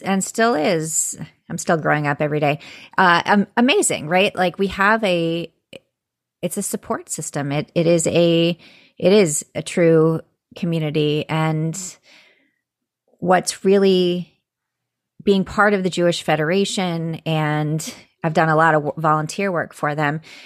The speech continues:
and really focusing on the idea of tikkun olam, which is repairing the world.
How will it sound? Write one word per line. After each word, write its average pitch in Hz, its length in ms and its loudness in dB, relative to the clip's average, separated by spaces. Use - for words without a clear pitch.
and 190 160 2
really 214 380 4
focusing 202 560 -2
on 151 540 0
the 160 140 0
idea 160 420 2
of 160 80 -2
tikkun 165 320 -4
olam, 147 320 2
which 160 180 -2
is 156 360 -2
repairing 175 500 0
the 165 80 0
world. 151 500 0